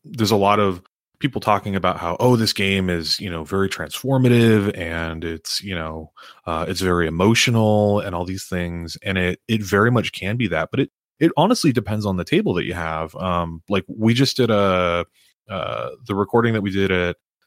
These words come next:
Gen Con twenty eighteen with Tabletop Squadron. So they're a, a Star Wars actual play podcast. They're great. I sat down with them to run it through it, and we were gonna do, "Okay, well, we're gonna make it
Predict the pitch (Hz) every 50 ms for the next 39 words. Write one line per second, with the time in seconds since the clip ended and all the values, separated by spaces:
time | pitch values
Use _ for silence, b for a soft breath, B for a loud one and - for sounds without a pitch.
0 | _ _ - 92 - - 101 107 110 113 117 117 - - 110 104 104 101 101 101
1 | 101 101 98 92 - - 110 107 110 107 101 98 92 - - - 101 98 95 95
2 | 90 - - 160 185 170 131 90 82 - - - 82 82 82 80 87 87 82 82
3 | - - 95 98 104 104 101 98 95 92 90 73 87 87 - - 101 107 120 110
4 | 95 90 87 82 - - 90 - - 87 82 - 87 82 82 - - - - -
5 | - 113 95 92 85 82 90 - _ _ _ _ _ _ _ _ 113 113 110 -
6 | 120 107 95 107 104 104 101 101 - 101 95 95 92 90 90 90 87 - 107 101
7 | 92 90 90 - 156 151 143 120 104 110 98 104 101 107 98 104 98 92 92 92
8 | 90 90 - 147 147 - 110 101 98 101 101 107 104 117 117 107 104 104 - -
9 | - 110 101 95 92 -